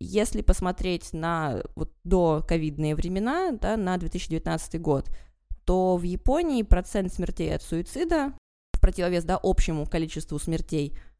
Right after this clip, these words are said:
он примерно такой же, как во Франции, в Австралии, в Канаде.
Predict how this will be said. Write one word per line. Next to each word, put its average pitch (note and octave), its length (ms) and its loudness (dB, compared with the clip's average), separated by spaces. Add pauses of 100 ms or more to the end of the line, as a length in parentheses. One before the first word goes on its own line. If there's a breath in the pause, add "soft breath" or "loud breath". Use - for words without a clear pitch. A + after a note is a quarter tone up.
(280)
он B3 400 0 (160)
примерно A3 600 4
такой G#3+ 420 2
же, F#3+ 120 -2
как E3 360 -4
во D3 100 -4
Франции, A#3 760 -2
в E3+ 100 -2
Австралии, G#3 800 -2
в - 160 -6
Канаде. E3 840 -2